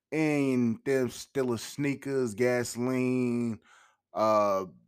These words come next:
emissions equipment, fucking, uh, catalytic converters.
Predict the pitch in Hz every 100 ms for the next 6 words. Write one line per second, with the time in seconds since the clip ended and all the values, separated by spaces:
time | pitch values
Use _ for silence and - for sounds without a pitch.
0 | _ _ _ _ _ _ _ _ _ -
1 | 123 127 131 - 110 117 - 135 123 127
2 | 120 98 - 135 120 101 110 104 135 127
3 | 127 123 113 104 104 123 127 120 123 120